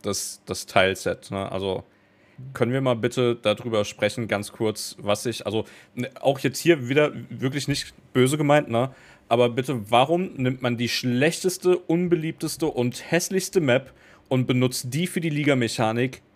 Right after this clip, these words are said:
One seventy-five, also überall Mineral Pools. Das Layout ist das Schlimmste, was es gibt.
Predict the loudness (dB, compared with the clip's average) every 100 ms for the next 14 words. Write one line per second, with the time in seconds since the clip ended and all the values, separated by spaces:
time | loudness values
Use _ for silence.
0 | _ _ _ _ 2 4 6 4 4 0
1 | -2 2 2 2 -6 -8 -2 4 6 6
2 | 6 4 2 2 0 0 0 0 -4 -4
3 | 0 2 4 4 2 0 -2 -2 -2 0
4 | 0 -2 -2 -2 -2 -4 -4 -4